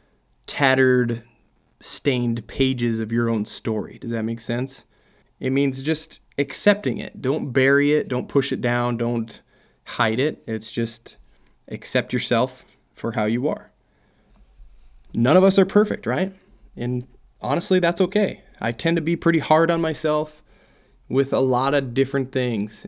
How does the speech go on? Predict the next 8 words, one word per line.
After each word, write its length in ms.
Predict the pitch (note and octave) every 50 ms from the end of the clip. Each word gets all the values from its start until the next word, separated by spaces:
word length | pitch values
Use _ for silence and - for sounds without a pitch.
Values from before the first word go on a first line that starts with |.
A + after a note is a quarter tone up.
| - -
and 640 | A#2+ A#2 A#2 A#2+ A#2 A#2 A#2 A#2 A#2 A#2 A#2 A2+ A2+ - _ _ _ _ _ _ _
sometimes 1000 | - - - C#3 D3+ E3+ - - C#3+ C#3 C3 C3 C3 C3 C3 C3 B2+ B2+ - - _ _ _ _ _ _ _ _ _ _ _ _ _ _ _ _ _ _ _ _ _ _ -
that 320 | B2+ B2+ C3 C#3 C#3 -
outshines 1040 | - C3 C3 - - - - - C3+ B2+ B2 A#2+ A#2+ A#2+ A#2+ A#2+ A2+ A2+ - - - - _ _ _ _ _ _ _ _ _ _ _
what 200 | - A#2+ B2 A#2
I'm 160 | A2+ A2+ A2+
good 180 | A2+ A2 G2 -
at 240 | A#1 - - -